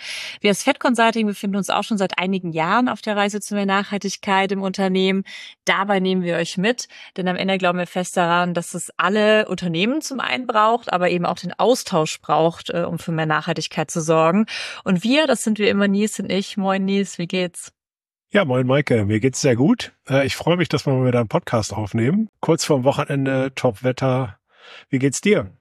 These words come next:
Speaker 1: Mir geht's sehr gut. Ich war sehr viel unterwegs die letzten Tage und Wochen. Wir waren ja auch mit der ganzen Company jetzt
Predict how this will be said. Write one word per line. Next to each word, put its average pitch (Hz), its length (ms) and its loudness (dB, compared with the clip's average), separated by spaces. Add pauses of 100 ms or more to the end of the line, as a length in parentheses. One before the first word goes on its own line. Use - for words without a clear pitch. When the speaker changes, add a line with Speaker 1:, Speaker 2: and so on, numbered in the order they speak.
(580)
Speaker 1:
Mir 214 120 -4
geht's - 240 -6
sehr 220 140 2
gut. 226 380 -6
Ich - 180 -6
war 208 100 0
sehr 214 240 2
viel 240 180 -2
unterwegs 196 480 -4
die 170 80 -4
letzten 165 400 -4
Tage 170 420 0
und 170 120 -4
Wochen. 175 360 0
Wir 180 80 -2
waren 180 120 0
ja 180 80 2
auch 180 60 0
mit 180 80 -4
der 175 80 2
ganzen 180 260 0
Company 220 480 -2
jetzt 214 320 -2